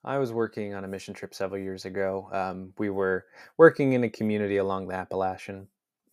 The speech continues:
And if you don't know, many parts along the Appalachia are w-, well below the poverty line. And the community lives, uh, sometimes in the conditions that are just terrible.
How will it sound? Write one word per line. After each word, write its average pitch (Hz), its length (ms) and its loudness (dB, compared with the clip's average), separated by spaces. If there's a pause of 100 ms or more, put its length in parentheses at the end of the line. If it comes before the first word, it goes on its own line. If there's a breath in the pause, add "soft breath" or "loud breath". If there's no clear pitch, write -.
And 110 160 2
if 107 80 -2
you 143 80 0
don't 160 180 6
know, 123 140 2
many 120 200 0
parts 107 320 2
along 95 300 -2
the 92 100 -2
Appalachia 92 520 -2
are - 160 -2
w-, 101 160 -4 (300)
well 123 200 6
below 101 280 4
the 90 80 -6
poverty 92 420 0
line. 85 340 -8 (800)
And 131 100 2
the 117 40 0
community 135 640 2 (500 loud breath)
lives, 107 760 2 (100)
uh, 101 180 -2
sometimes 98 540 -4
in 95 140 -4
the 92 80 -10
conditions 95 520 -6
that 92 320 -2
are 98 100 -6
just - 360 -18 (560 soft breath)
terrible. 101 720 -2